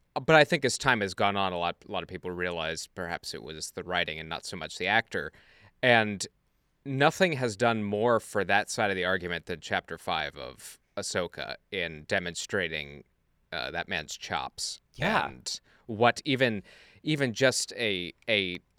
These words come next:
Speaker 1: tinge of more believable dialogue would do for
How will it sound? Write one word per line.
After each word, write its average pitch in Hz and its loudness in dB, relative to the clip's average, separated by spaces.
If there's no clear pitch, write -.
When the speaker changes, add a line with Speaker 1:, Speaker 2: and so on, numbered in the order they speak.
Speaker 1:
tinge 139 2
of 98 0
more 110 2
believable 92 -4
dialogue 82 -2
would 80 -12
do 76 -10
for 65 -12